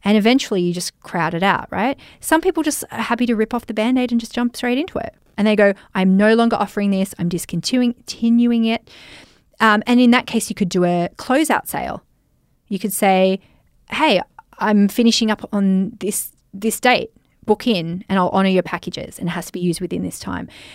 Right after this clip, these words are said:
Or, you know, "I'm turning this into a course, and, but it's being discontinued in two months, so buy it now."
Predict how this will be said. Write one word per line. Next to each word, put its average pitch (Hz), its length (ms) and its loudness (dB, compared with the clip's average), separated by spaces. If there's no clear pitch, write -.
Or, 180 520 4
you 202 120 -4
know, 175 100 0
"I'm 180 240 2
turning 202 300 0
this 180 180 -4
into 180 180 -10
a 165 60 -6
course, - 560 -8
and, 170 380 -6
but 208 140 2
it's 165 120 -6
being 185 160 4
discontinued 170 560 -4
in 170 160 -6
two - 140 -10
months, - 240 -10
so 180 140 0
buy 170 200 2
it - 80 -8
now." 175 160 -6